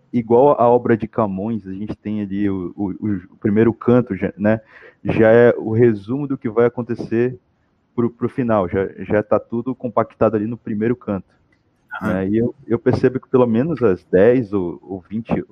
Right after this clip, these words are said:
Speaker 1: ou pelo menos as cem primeiras aulas, é como se fosse um, um, uma coisa compacta, né? Que a gente, é, é, é, quando,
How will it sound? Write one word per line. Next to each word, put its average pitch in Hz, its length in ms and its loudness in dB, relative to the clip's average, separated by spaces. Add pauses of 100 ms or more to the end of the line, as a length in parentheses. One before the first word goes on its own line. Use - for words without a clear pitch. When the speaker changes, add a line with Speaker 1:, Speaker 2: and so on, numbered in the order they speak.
(240)
Speaker 1:
ou - 80 -20
pelo 110 180 -2
menos 123 240 -4
as 104 140 2
cem - 200 -8
primeiras 107 520 0
aulas, 98 560 0 (800)
é 104 120 -2
como 113 260 -4
se 120 160 -8
fosse 113 1040 0 (500)
um, 113 80 -8
um, - 600 -8
uma 113 180 -4
coisa 123 240 2
compacta, 131 800 0 (160)
né? 101 280 0 (500)
Que 131 800 4 (140)
a 104 100 0 (120)
gente, 127 280 -2
é, 120 920 0
é, 104 60 -4 (400)
é, - 80 -16
quando, 107 300 -8